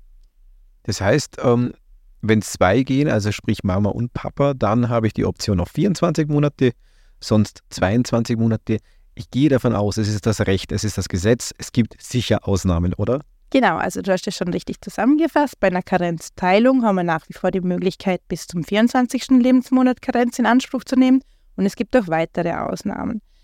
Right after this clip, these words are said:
Speaker 2: Eine Ausnahme besteht beispielsweise dann, wenn die, äh, wenn der in Anspruch nehmende Teil, Elternteil, ähm, alleinerziehend ist.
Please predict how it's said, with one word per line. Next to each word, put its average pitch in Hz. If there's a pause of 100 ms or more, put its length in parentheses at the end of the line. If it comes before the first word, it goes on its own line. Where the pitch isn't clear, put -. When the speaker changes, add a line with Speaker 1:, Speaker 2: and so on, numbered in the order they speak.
(200)
Speaker 2:
Eine 202
Ausnahme 196
besteht -
beispielsweise 180
dann, 175
wenn 180
die, 190
äh, - (320)
wenn 190
der 190
in -
Anspruch 202
nehmende 196 (100)
Teil, 202
Elternteil, 196
ähm, 180
alleinerziehend 269
ist. 381